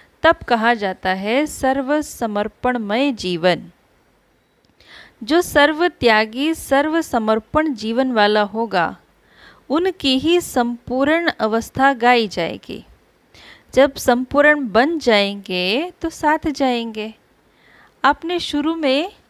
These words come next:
संकल्प किया था ना कि बाबा जाएंगे तो हम भी साथ जाएंगे, फिर ऐसा क्यों नहीं किया? यह भी एक स्नेह है। और संग तोड़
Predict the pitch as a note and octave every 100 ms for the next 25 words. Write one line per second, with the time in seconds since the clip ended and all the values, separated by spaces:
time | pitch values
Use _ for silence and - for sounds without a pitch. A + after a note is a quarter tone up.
0 | _ _ _ _ - - D4 D4+ D4+ E4+
1 | - - G#3+ F#3+ - G#3+ F4+ A#3+ - _
2 | _ _ _ _ - D4+ F#3+ G3+ G3 G#3+
3 | C#4 G3+ G#3+ G#3+ B3+ C#4+ D#4 D4 F#3+ F3
4 | F3 G3 C4+ C#4+ C4+ A#3+ C4 B3+ B3 A#3+
5 | A#3+ A3+ _ _ _ _ - _ _ -
6 | F4 - - A#3 - D4+ A#3 F#3 G#3 D#4
7 | _ - _ _ _ - E4 E4 E4 D4+
8 | D4+ D4 C#4+ _ _ _ _ _ _ _
9 | _ A3 A3 G#3+ A#3+ D#4+ D#4 D#4 - C#4
10 | C4+ C#4 C4 B3 _ _ _ _ _ -
11 | _ _ - C4+ F4 F#4 - C#4+ D4 C#4+
12 | - G#3 A3+ D#4